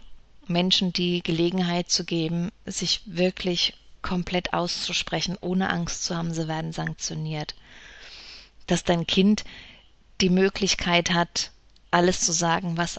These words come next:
einem, was ihm auf dem Herzen liegt. Oder dein, dein Ehepartner oder dein Mitarbeiter oder vielleicht auch ein Geschäftspartner. Dass man einen Raum schafft, in dem man wirklich alles aussprechen kann.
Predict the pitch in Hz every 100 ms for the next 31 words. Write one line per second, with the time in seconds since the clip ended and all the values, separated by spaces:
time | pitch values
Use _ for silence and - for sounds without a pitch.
0 | - 165 160 165 - - - 170 - 175
1 | - 160 - 156 160 175 - 165 147 151
2 | - - - - - - - 175 170 165
3 | 160 156 160 175 165 160 160 180 - 165
4 | 165 - 160 156 175 165 165 170 160 160
5 | - 170 160 151 151 156 156 - 147 170
6 | - 185 180 - 170 170 165 165 175 -
7 | - - 143 - 143 143 - - - 165
8 | 170 - 165 160 156 170 220 - 226 -
9 | - - - - - - - 175 175 175
10 | 165 160 151 175 214 - 214 - - 175
11 | 180 - - 160 156 - 165 156 151 -
12 | 143 139